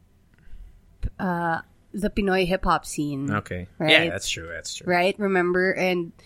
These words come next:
Speaker 1: I mean, I'm still a fan,
Speaker 2: Mm.
Speaker 1: and I, I love that. Um,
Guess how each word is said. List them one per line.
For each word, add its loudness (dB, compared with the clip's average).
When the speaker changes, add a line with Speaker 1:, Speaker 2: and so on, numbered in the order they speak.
Speaker 1:
I 6
mean, 4
I'm 6
still 2
a 2
fan, 4
Speaker 2:
Mm. 0
Speaker 1:
and 0
I, 0
I 0
love -2
that. 0
Um, 0